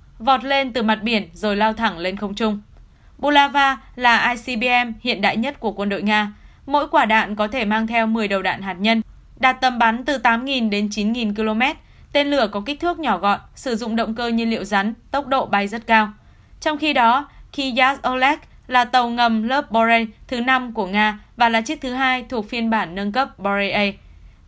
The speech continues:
Tàu được khởi đóng vào năm hai nghìn không trăm mười bốn và hạ thủy giữa năm hai nghìn không trăm hai mươi. Tàu ngầm lớp Borei A được thiết kế bởi viện thiết kế Rubin nổi tiếng. Tàu dài một trăm bảy mươi mét,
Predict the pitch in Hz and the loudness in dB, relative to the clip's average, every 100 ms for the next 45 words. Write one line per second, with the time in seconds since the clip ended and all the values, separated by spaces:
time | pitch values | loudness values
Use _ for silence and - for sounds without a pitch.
0 | - 269 247 254 277 208 208 220 247 226 | 0 0 0 -2 -2 2 2 2 0 0
1 | 233 226 220 196 220 214 220 208 185 185 | -2 -2 -2 -2 -6 -4 -2 -2 -2 -2
2 | 208 220 - - 240 240 247 202 233 165 | -4 -6 -18 -2 2 2 0 -4 -6 -6
3 | 147 208 233 220 220 214 190 180 208 196 | -6 -6 -2 -2 0 -2 -4 -4 -8 -6
4 | 196 196 202 214 208 - - - - - | -6 -4 -2 -2 -4 -10 -20 -20 -20 -20
5 | - - - - - 277 269 262 254 294 | -20 -20 -20 -18 0 0 2 0 2 -2
6 | 302 254 254 247 - 240 233 226 - - | 2 2 2 0 0 0 -2 -6 -10 -6
7 | 247 302 320 262 233 240 247 226 220 294 | -4 -4 -2 0 0 -2 -4 -4 -4 -6
8 | 285 247 220 233 247 208 247 240 208 202 | -4 -2 0 -2 -4 -4 -2 -4 -4 -4
9 | 165 185 185 220 - - - 269 247 240 | -2 -2 -2 -4 -10 -20 -4 0 0 2
10 | 233 226 226 220 254 247 190 208 226 302 | 2 2 -2 -4 -4 -2 -2 0 0 0